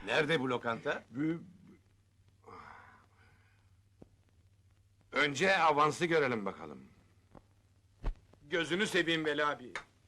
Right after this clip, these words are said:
Speaker 2: Getireceğim hıyar ne saçmalık yaparsa sesini çıkarma! Kırılanı döküleni öderim!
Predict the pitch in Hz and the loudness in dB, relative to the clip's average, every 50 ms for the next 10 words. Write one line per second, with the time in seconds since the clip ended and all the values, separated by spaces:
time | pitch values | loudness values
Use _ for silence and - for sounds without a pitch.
0 | _ - - _ - 208 185 214 202 - 214 202 190 180 147 220 214 220 202 196 | _ -20 -20 _ -10 -4 0 0 0 2 2 2 2 4 4 4 4 4 4 4
1 | 196 202 208 202 - - 196 202 226 262 - - 240 196 - 196 208 202 196 196 | 6 6 6 6 6 4 2 4 4 4 4 4 2 0 2 -2 -2 -2 0 0
2 | 214 202 - 202 202 180 196 220 190 170 190 - 180 190 185 175 - - 175 175 | 0 0 2 2 0 0 0 -4 0 0 -2 0 0 -4 -4 -4 -4 -2 0 0
3 | 160 139 120 107 - - - - _ _ _ _ - - - - - - _ - | 0 0 -4 -12 -16 -20 -20 -20 _ _ _ _ -20 -20 -20 -20 -20 -20 _ -20
4 | - _ - - 262 294 294 277 262 247 247 254 262 277 233 196 226 233 240 262 | -20 _ -4 2 4 6 8 8 8 8 6 6 4 2 0 2 2 2 2 4
5 | 254 226 190 170 147 - - | 2 4 2 0 -2 -4 -10